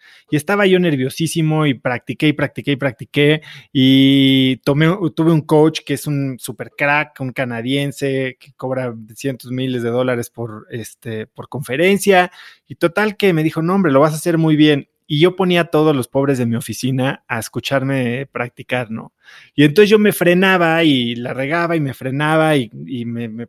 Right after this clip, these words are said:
me daba coraje y me echaba para atrás. Y se me acercó una de las, eh, personas que trabaja en Instafit.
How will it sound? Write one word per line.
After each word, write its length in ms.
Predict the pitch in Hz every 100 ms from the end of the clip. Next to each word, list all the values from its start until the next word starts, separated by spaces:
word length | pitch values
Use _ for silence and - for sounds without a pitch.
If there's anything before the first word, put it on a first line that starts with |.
| -
me 360 | 120 120 117
daba 220 | 117 143 151
coraje 500 | 131 147 165 - 156
y 60 |
me 100 | 135
echaba 300 | 120 151 151
para 140 | 143 123
atrás. 380 | 143 156 156 _ _
Y 80 | 139
se 100 | 139
me 100 | 139
acercó 460 | 143 156 151 190 202
una 260 | 208 202
de 160 | 170 127
las, 680 | 120 120 117 113 - - -
eh, 280 | 127 117 110 _ _
personas 340 | - 120 151 147
que 100 | 135
trabaja 320 | 123 131 143
en 80 | 127
Instafit. 520 | 117 131 - 135